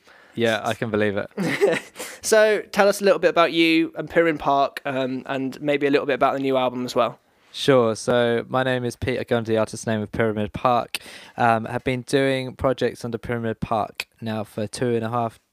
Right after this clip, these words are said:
Speaker 1: years, uh, nearly three years, and I've got currently an album out called Vulnerability, a load of singles, and I am n-, I work full time as an indie artist, which basically means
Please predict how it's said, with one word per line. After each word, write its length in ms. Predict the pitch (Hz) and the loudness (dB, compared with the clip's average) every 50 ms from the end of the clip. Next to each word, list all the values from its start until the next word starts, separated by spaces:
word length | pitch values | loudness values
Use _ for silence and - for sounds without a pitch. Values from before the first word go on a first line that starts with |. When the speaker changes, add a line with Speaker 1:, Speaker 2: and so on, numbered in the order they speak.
| _ _ - | _ _ -8
Speaker 1:
years, 540 | 147 131 135 151 180 214 240 247 - - - - - - - - _ _ - | -4 -2 -2 0 0 0 -2 -2 -4 -10 -20 -20 -20 -20 -20 -20 _ _ -10
uh, 180 | - 113 113 113 | -6 -6 -4 -4
nearly 220 | 120 131 131 127 120 | -4 -4 -4 -4 -4
three 200 | - - 135 131 | -4 -4 -4 -2
years, 280 | 135 139 139 135 - _ _ - | -2 -2 -4 -6 -8 _ _ -8
and 320 | - 127 123 120 120 117 - | -4 -4 -4 -4 -6 -8 -8
I've 220 | 127 123 117 - _ _ - - | -10 -10 -12 -12 _ _ -8 -4
got 440 | 143 131 123 120 113 - _ - - _ - | -2 0 0 0 -2 -6 _ -18 -20 _ -2
currently 260 | - 151 151 151 143 | -2 -2 0 0 -4
an 60 | 131 123 | -6 -4
album 300 | 95 127 127 120 - 123 | -4 -4 -4 -4 -2 -4
out 160 | 117 113 113 | -4 -4 -6
called 200 | - 120 107 95 | -8 -10 -8 -4
Vulnerability, 840 | - 113 104 110 107 101 123 110 110 107 - - 120 110 107 104 - _ - | -4 -4 -4 -4 -8 -6 -4 -4 -4 -4 -6 -6 -6 -4 -4 -6 -8 _ -10
a 60 | 127 | -6
load 200 | 113 123 123 120 | -4 -2 -2 -2
of 80 | 120 110 | -4 -6
singles, 760 | - - - 120 113 110 107 110 107 104 104 101 98 - - - - - - - - _ - | -8 -8 -6 -6 -6 -4 -4 -2 -2 -2 -4 -4 -8 -10 -18 -20 -20 -20 -20 -20 -20 _ -12
and 460 | 107 104 101 98 101 98 98 98 95 - _ - | -8 -6 -6 -4 -6 -6 -8 -10 -12 -14 _ -12
I 120 | 110 107 107 | -8 -8 -8
am 320 | 107 107 110 113 117 123 | -8 -8 -8 -8 -4 -4
n-, 180 | 131 127 - - | -4 -4 -4 -6
I 100 | - 123 120 | -6 -4 0
work 280 | 120 131 120 92 - | 0 0 0 -2 -4
full 160 | - - 143 131 | -6 -6 -6 -4
time 220 | - - 123 120 | -4 -4 -6 -6
as 100 | 117 107 | -6 -6
an 60 | 120 | -8
indie 300 | 117 113 110 110 104 101 | -8 -6 -4 -2 -2 -2
artist, 520 | 101 101 104 - - 107 101 - - - - | -2 -4 -6 -8 -10 -10 -10 -10 -14 -12 -12
which 260 | 107 - - - _ | -12 -12 -12 -14 _
basically 480 | - 120 123 - - - - - 113 107 | -6 -6 -6 -6 -8 -12 -10 -8 -6 -6
means 360 | 104 104 104 101 101 101 - | -4 -4 -4 -4 -6 -8 -10